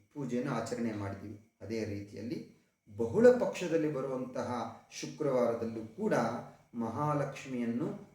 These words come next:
ವರಮಹಾಲಕ್ಷ್ಮಿಯನ್ನು ಆರಾಧನೆ ಮಾಡಿಕೊಳ್ಳಬಹುದಂತ ಶಾಸ್ತ್ರ ಹೇಳುತ್ತದೆ. ನೋಡ್ರಿ, ಅವತ್ತಿನ ದಿವಸ ವರಮಹಾಲಕ್ಷ್ಮಿ ಹಬ್ಬದ ದಿವಸ ಯಾರಿಗಾದ್ರೂ ಅನುಕೂಲವಿಲ್ಲದಂತಹ ಮುತ್ತೈದವರಾಗಿರ್ಲಿ, ಯಾರಾದ್ರೂ ಅನಿವಾರ್ಯ ಕಾರಣಗಳಿಂದ,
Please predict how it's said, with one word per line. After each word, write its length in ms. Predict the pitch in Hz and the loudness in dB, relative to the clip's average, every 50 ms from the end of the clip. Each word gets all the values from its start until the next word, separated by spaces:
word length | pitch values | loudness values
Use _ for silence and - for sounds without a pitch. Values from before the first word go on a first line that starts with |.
| - | -8
ವರಮಹಾಲಕ್ಷ್ಮಿಯನ್ನು 920 | 110 113 123 156 165 156 139 147 143 139 131 123 127 - 123 123 120 131 120 | -4 -2 0 2 2 2 2 2 0 0 0 -2 -4 -6 -8 -8 -6 -4 -4
ಆರಾಧನೆ 400 | 113 117 123 127 120 117 120 123 | -2 -2 0 0 0 0 -2 -2
ಮಾಡಿಕೊಳ್ಳಬಹುದಂತ 840 | 123 120 117 120 117 113 120 120 113 113 113 113 113 - - - - - - - - - - - - | -2 -4 -2 -4 -4 -4 -4 -4 -4 -2 -4 -4 -4 -4 -8 -6 -2 -2 -2 -2 -4 -10 -18 -20 -16
ಶಾಸ್ತ್ರ 380 | - - 139 - - - 120 | -8 -6 -4 -4 -4 -4 -4
ಹೇಳುತ್ತದೆ. 720 | 110 98 104 110 104 - - 101 - - - - - - _ | -4 -4 -4 -6 -6 -6 -6 -8 -8 -8 -12 -16 -20 -20 _
ನೋಡ್ರಿ, 180 | 131 123 120 120 | -8 -2 0 2
ಅವತ್ತಿನ 340 | 113 117 117 - - 117 113 | 2 2 0 -2 -2 -4 -4
ದಿವಸ 320 | 120 139 160 165 - - 117 110 107 107 - - - - - - | -4 -4 -6 -6 -4 -4 -2 -2 -2 -4 -8 -10 -16 -20 -10 -4
ವರಮಹಾಲಕ್ಷ್ಮಿ 840 | 117 113 117 139 156 156 147 160 160 156 151 151 151 - 147 139 | -2 -2 0 0 0 0 0 0 -2 0 -2 -2 -4 -4 -6 -8
ಹಬ್ಬದ 320 | 135 120 113 113 127 123 127 | -8 -8 -4 -2 0 0 0
ದಿವಸ 320 | 120 120 113 117 110 - 107 101 - - - _ _ - | 0 -2 -4 -4 -6 -6 -8 -8 -10 -12 -18 _ _ -14
ಯಾರಿಗಾದ್ರೂ 560 | 110 101 98 107 - 131 139 139 131 127 123 | -10 -8 -6 -6 -4 -2 0 0 0 0 -2
ಅನುಕೂಲವಿಲ್ಲದಂತಹ 1300 | 120 120 131 - - 165 160 147 147 139 127 131 123 120 120 120 117 117 - 104 117 117 98 - - - - _ 110 | -2 -4 -4 -4 -4 -2 -2 -2 -2 -2 -4 -4 -4 -4 -4 -4 -6 -8 -8 -6 -4 -4 -6 -6 -10 -14 -20 _ -10
ಮುತ್ತೈದವರಾಗಿರ್ಲಿ, 1200 | 104 101 104 - 117 113 113 120 120 123 123 123 123 131 - - 175 208 202 - - - _ _ | -10 -8 -4 -2 0 0 2 0 0 2 2 0 0 -2 -6 -6 -6 -8 -8 -12 -18 -20 _ _
ಯಾರಾದ್ರೂ 680 | 135 127 131 127 135 131 123 123 120 117 120 - - - _ | -6 -4 -2 0 0 0 0 -2 -6 -6 -8 -12 -18 -16 _
ಅನಿವಾರ್ಯ 520 | 113 117 127 135 147 160 185 226 220 214 196 | -4 -2 -2 2 4 4 6 6 6 4 4
ಕಾರಣಗಳಿಂದ, 720 | - 170 160 151 151 147 143 139 139 123 131 131 127 117 | 4 4 4 4 4 4 4 2 2 2 2 2 2 2